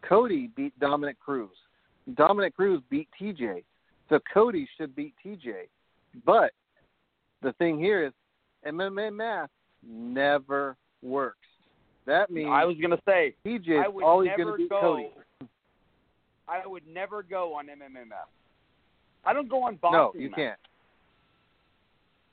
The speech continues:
Speaker 1: No, it's, it's horrible. It's just so weird how it happens. And you look at Cody, T J, and even Dominic Cruz, those three guys are almost the same, um, almost the same fighter.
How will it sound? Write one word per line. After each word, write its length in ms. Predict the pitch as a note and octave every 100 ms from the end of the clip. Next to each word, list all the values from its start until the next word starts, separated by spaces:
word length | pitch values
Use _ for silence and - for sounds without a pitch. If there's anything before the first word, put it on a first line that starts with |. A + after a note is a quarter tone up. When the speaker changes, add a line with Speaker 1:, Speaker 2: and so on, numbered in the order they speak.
| _ _ _ _
Speaker 1:
No, 200 | D3+ C3+ - _ _
it's, 120 | D#3 - _
it's 160 | D#3 -
horrible. 400 | F3+ G#3 A#2 F2+ _ _ -
It's 120 | D3+ -
just 140 | G#3 -
so 120 | A3+ G3
weird 440 | D3+ F#3+ G3 D#3
how 180 | C#3 C#3+
it 60 |
happens. 380 | B2+ D3 D3 - _ _ _ _ _ _ -
And 300 | D3 D3 C3+ _ -
you 140 | E3+
look 220 | G#3 A3+
at 80 | F3 -
Cody, 460 | D#3+ F3 G3 G#3+ - _ _ _ _
T 200 | F3+ F#3+
J, 360 | E3 F3+ F#3 D3+
and 120 | D#3+
even 200 | F3+ E3+
Dominic 400 | D#3+ E3 F3 E3+
Cruz, 400 | - E3 G3+ A3 _ _ _ _ _
those 220 | E3 G#3+ G#3+
three 200 | B3 A3+
guys 320 | G3 F#3+ D3
are 120 | D#3
almost 280 | C#3+ E3+ F3 -
the 80 | C3+ -
same, 360 | E3 C#3+ A2 - _ _ _
um, 440 | C#3+ C#3 C3 A#2+ - -
almost 280 | E3 F#3+ -
the 100 | D#3
same 200 | E3+ D#3+ -
fighter. 320 | D#3+ B2